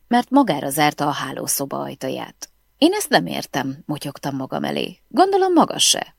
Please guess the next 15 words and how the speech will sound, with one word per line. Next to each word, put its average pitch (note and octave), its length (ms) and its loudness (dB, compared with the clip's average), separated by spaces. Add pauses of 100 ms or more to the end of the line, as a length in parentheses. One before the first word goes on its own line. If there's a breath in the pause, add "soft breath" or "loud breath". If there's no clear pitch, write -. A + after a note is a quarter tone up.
(140)
pillantottam C3 640 -6
Wilsonra. C#3 600 -6 (120)
A C4+ 220 6
férfi D4+ 320 0
megvonta C#3+ 520 0
a B2 40 -6
vállát, F#3+ 440 2
aztán A3 320 0
elmosolyodott. - 960 -10 (240)
Maga G3+ 260 4
csak F3+ 180 -2
nyissa D3+ 300 0
ki - 180 -8
a G#2 60 -4
szemét. - 640 -10